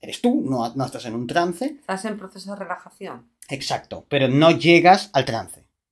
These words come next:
Speaker 1: ¿vale? Entonces es mucho más sencilla porque la mediunidad lúcida se puede aplicar en el día a día, ¿sí? Pero claro, la fidelidad es mucho menor porque no estás en trance. Entonces no estás en ese estado perfecto de relajación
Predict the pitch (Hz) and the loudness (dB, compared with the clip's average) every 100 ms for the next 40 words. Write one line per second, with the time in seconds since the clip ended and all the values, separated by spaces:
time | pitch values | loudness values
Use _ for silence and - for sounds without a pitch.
0 | - 113 110 135 - 131 160 - _ _ | -10 -4 -2 -2 -2 -2 -4 -6 _ _
1 | _ 131 156 156 165 156 156 156 139 - | _ 2 6 6 6 4 2 0 -2 -2
2 | 185 180 185 - 117 117 117 131 139 151 | 0 0 0 -4 -4 -4 -2 0 0 -2
3 | 117 123 117 123 139 127 101 104 117 104 | -4 -6 -6 -4 -4 -4 -6 -6 -2 -2
4 | 151 147 - _ _ _ _ _ _ - | -2 -4 -6 _ _ _ _ _ _ -4
5 | 160 - _ - 139 131 160 - - 110 | -4 -6 _ -2 0 6 6 6 2 -4
6 | 104 107 127 135 135 135 - 131 139 165 | -2 0 0 -2 -2 -4 -2 0 4 2
7 | 185 - _ _ _ 143 107 139 139 135 | 0 -8 _ _ _ -8 -6 -8 -6 -8
8 | 101 117 135 104 - _ _ - 101 120 | -8 -4 -2 -4 -10 _ _ -18 -12 -10
9 | - 139 139 131 170 - 135 131 131 - | -6 -4 -4 -8 -8 -8 -6 -6 -8 -12
10 | - 147 - 139 135 127 127 123 147 147 | -8 -8 -6 -6 -6 -8 -8 -6 -4 -4